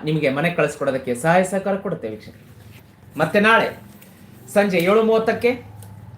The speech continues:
ದೀಪಾವಳಿದು ಇನ್ನೂ ನರಕ ಚತುರ್ದಶಿ ಇದೆ, ಅಮಾವಾಸ್ಯೆ ಪೂಜೆ ಇದೆ, ಬಲಿಪಾಡ್ಯಮಿ ಇದೆ, ಸಾಕಷ್ಟು ಹಬ್ಬಗಳಿದೆ ದೀಪಾವಳಿಯಲ್ಲಿ. ಅದರ ವಿಶೇಷತೆ ಹೊತ್ತು ನಿಮ್ಮ ಮುಂದೆ ನಿಮ್ಮ ನೆಚ್ಚಿನ ಸುಧೀಂದ್ರ ದೇಶಪಾಂಡೆ ಗುರುಜಿ ಬರ್ತೀನಿ.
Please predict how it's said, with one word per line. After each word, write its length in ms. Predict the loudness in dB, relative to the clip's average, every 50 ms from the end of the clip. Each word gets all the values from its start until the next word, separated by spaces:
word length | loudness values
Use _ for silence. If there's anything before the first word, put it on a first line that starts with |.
| -4 -2
ದೀಪಾವಳಿದು 720 | 0 0 2 4 4 4 4 4 2 2 2 0 -2 -2
ಇನ್ನೂ 380 | 0 0 4 4 4 4 2 -2 -6 -10 -14 -16 -14 -10 -2
ನರಕ 280 | 0 2 2 4 4
ಚತುರ್ದಶಿ 680 | 2 2 2 0 0 2 2 2 4 2 2 2 0 0
ಇದೆ, 500 | 4 4 6 4 4 2 0 -4 -8 -8 -6
ಅಮಾವಾಸ್ಯೆ 540 | -4 -2 0 2 4 4 4 4 4 4 2
ಪೂಜೆ 380 | 4 2 0 4 6 6 6
ಇದೆ, 200 | 6 4 2 2
ಬಲಿಪಾಡ್ಯಮಿ 800 | 2 0 0 0 0 0 2 0 0 4 4 4 4 4 4 2
ಇದೆ, 260 | 4 4 4 2 2
ಸಾಕಷ್ಟು 580 | 0 -2 -2 -2 -2 -2 -2 -2 2 4 4 4
ಹಬ್ಬಗಳಿದೆ 640 | 4 2 0 0 0 2 2 2 2 2 0 -2 -2
ದೀಪಾವಳಿಯಲ್ಲಿ. 840 | -2 -2 0 0 0 0 0 0 0 0 0 -2 -4 -6 -10 -18 -20 -20 -8 -2
ಅದರ 180 | 0 2 4
ವಿಶೇಷತೆ 760 | 4 2 4 4 4 4 4 4 2 2 2 0 0 -2 -4 -4
ಹೊತ್ತು 240 | -2 -2 0 0 0
ನಿಮ್ಮ 240 | 0 0 0 0 0
ಮುಂದೆ 260 | 0 0 0 0 -2
ನಿಮ್ಮ 160 | 0 0 0
ನೆಚ್ಚಿನ 300 | 0 0 0 -2 -4 -4
ಸುಧೀಂದ್ರ 400 | -4 -6 -6 -6 -4 -2 0 2
ದೇಶಪಾಂಡೆ 420 | 2 2 0 0 -2 0 0 0 0
ಗುರುಜಿ 220 | -2 -2 -2 -2
ಬರ್ತೀನಿ. 400 | -2 -2 -2 -4 -6 -10 -12 -12